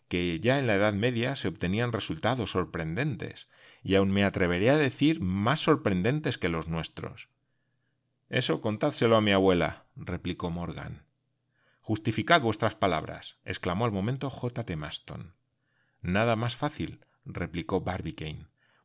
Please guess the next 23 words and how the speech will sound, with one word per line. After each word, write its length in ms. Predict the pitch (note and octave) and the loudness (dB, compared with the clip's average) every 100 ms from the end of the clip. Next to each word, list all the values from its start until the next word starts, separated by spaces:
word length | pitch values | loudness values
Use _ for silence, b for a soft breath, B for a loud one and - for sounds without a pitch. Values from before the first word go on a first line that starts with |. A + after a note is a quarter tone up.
| _ | _
Puedo 280 | C3 - D3+ | 2 4 0
citar 320 | A#2+ - A2+ | 0 2 0
ejemplos 520 | G2 A#2+ B2 C3+ - | 2 0 0 -4 -2
en 100 | G2 | -2
apoyo 340 | D#2+ F#2 G#2 | 0 -2 0
de 100 | G#2+ | -2
mi 140 | F2+ E2 | -2 -2
aserción. 760 | E2 - D2+ - A2 D#2+ E2 _ _ _ _ _ _ - | -2 -6 -8 -8 -8 -8 -14 _ _ _ _ _ _ 2
En 140 | A2+ | 4
el 140 | G#2+ | 4
sitio 460 | G2+ F#3 E3+ G#2+ D#2+ | 2 -2 2 2 2
que 140 | F#2+ | 0
puso 360 | F2 G2 - B2 | -2 -2 2 2
a 80 | G#2+ | 2
Constantinopla 680 | A2 - G#2 G#2+ A2 - F#2+ | 0 0 0 2 0 2 2
Mohamed 360 | F#2 - F#2+ | 2 2 0
segundo, 580 | F#2+ F#2+ F2 B2+ D3+ G3 C#3+ | 0 0 2 2 0 -4 -2
en 180 | G2 | 0
mil 140 | G2+ F#2 | 2 0
quinientos 460 | G2+ G#2+ G2+ F#2 | 0 2 0 -2
cuarenta 360 | - F#2 F#2 A#2+ | 0 2 2 0
y 40 | |
tres, 380 | B2 A2+ A2 - | 0 0 0 -4